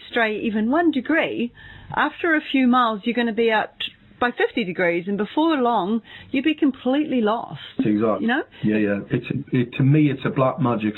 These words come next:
Speaker 2: spell. When you listen to these characters spelling, you know, like, say, Boris Johnson.
Speaker 1: Yeah. Reminds me of the twenty twelve Olympic Games opening ceremony. It was all about covid, but it was all about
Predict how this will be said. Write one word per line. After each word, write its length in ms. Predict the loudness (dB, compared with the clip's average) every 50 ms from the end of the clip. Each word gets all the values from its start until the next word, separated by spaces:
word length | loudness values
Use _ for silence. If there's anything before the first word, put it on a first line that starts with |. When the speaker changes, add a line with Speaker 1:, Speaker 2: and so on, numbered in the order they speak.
| -6 -8
Speaker 2:
spell. 260 | -4 0 0 0 0 0
When 240 | 0 0 2 2
you 140 | 4 4 4 4
listen 320 | 4 2 2 0 -4 -4 -2
to 60 | 0
these 300 | 2 4 4 4 2 0 -2 -6 -10 -6 -4
characters 420 | -2 -2 -2 -2 -2 -2 -4 -4 -4 -8 -12
spelling, 460 | -8 -4 -2 -2 -2 -2 -6 -8 -10 -14 _ _ -4
you 80 | -2 0
know, 120 | 0 0
like, 140 | 0 0 -2 0
say, 80 | 0 0 0 0 2
Boris 300 | 0 2 2 0 -2 -4 -2
Johnson. 260 | 0 0 2 0 0
Speaker 1:
Yeah. 100 | -2 -4 -8 _ _ _ _ _ _ _ _ _ _ _ _ _ _ _ _ _ _ _ _ _ _ _ _ -18 -8 -2
Reminds 480 | 2 4 4 4 4 4 0 0 0
me 100 | 0 0
of 100 | 0 0
the 100 | -2 -4 -4 -2
twenty 260 | -2 0 0 0 -2
twelve 340 | -2 -2 -2 -2 0 0 0
Olympic 420 | -2 0 0 -2 -2 -4 -4 -4 -2
Games 300 | -2 -2 0 0 0 0 -2
opening 240 | -2 -2 -2 -2 -2 0
ceremony. 480 | 0 0 0 0 -2 -2 0 0 -2
It 80 | -2 -2
was 100 | -2 -4 -4 -4 -2
all 220 | -2 0 2 2 2
about 420 | 0 0 0 0 0 0 -2 -4
covid, 560 | -4 -2 0 2 2 2 2 0 -2 -2 -4 -6 -6 _ -20 -20 -20 -20 -20 -20 -20 -10 -4 -2
but 120 | -2 -2
it 40 | -2
was 160 | -2 -4 -2
all 140 | 0 0 0 2
about 220 | 2 2 0 0